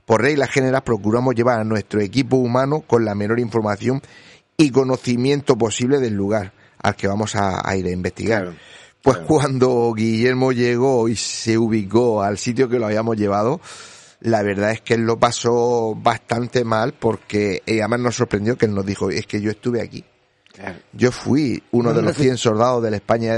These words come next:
Speaker 1: eh, dieciocho que estuvo aquí.
Speaker 2: No necesitaba que le, no le dijerais nada porque ya tenía
Speaker 1: Claro,
Speaker 2: información de primera
Speaker 1: y,
Speaker 2: mano.
Speaker 1: y aparte él dice que él, ellos, un soldado siempre va a ciegas, pero cuando llegan allí ellos creen que van corriendo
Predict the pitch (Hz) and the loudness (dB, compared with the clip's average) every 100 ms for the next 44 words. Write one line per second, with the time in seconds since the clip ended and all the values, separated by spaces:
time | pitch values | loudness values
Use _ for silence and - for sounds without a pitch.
0 | 113 - - 113 110 110 107 110 110 127 | -2 -2 -2 -2 -2 -4 0 -2 0 -2
1 | 123 - 120 120 101 104 143 160 _ _ | -2 -2 0 0 -2 -4 -6 -6 _ _
2 | _ _ _ 131 139 123 117 127 123 143 | _ _ _ -12 -10 -8 -8 -6 -2 0
3 | 135 131 127 131 135 127 120 135 127 127 | 0 -2 -2 -2 -2 -2 -2 -2 -2 0
4 | 139 147 131 131 131 131 123 127 123 120 | 0 -2 -4 -2 -2 -2 -4 -4 -6 -2
5 | 143 175 127 113 104 107 104 110 120 123 | 0 0 -4 -6 -10 -12 -14 -8 -6 -4
6 | 135 120 123 107 104 151 160 160 180 175 | -2 -2 0 0 2 2 2 0 2 -2
7 | 180 175 147 92 135 151 - - 107 123 | 0 0 0 0 0 0 -6 -12 -4 -4
8 | 98 - 127 139 147 185 160 123 110 98 | -4 -4 0 2 2 0 0 0 0 0
9 | 101 95 92 113 110 113 120 120 135 170 | -2 -4 -4 -2 -2 -2 -2 0 0 0
10 | 175 170 180 185 - 185 196 131 147 147 | -2 -2 0 -2 -4 -6 -4 -4 -4 -2
11 | 127 139 139 156 | -2 -2 0 -2